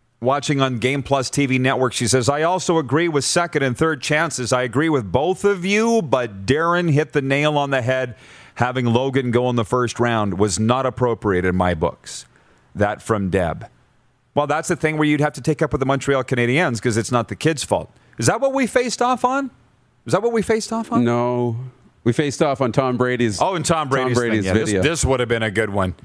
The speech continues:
Speaker 2: Oh, yeah.
Speaker 1: This would have been a good one to face off on. Uh, the Mad Greek restaurant with a patio now open, of course, with the finest Greek cuisine in the province and ultimate fan zone moose jaw, U F C moose jaw, now available online,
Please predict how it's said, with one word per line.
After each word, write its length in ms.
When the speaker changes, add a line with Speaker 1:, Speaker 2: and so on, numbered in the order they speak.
Speaker 2:
Oh, 120
yeah. 100
Speaker 1:
This 160
would 140
have 60
been 100
a 80
good 180
one 220
to 80
face 280
off 240
on. 220
Uh, 320
the 140
Mad 280
Greek 480
restaurant 480
with 120
a 40
patio 420
now 300
open, 240
of 120
course, 260
with 80
the 80
finest 460
Greek 420
cuisine 460
in 80
the 40
province 440
and 400
ultimate 540
fan 320
zone 520
moose 300
jaw, 280
U 200
F 120
C 180
moose 220
jaw, 280
now 300
available 340
online, 560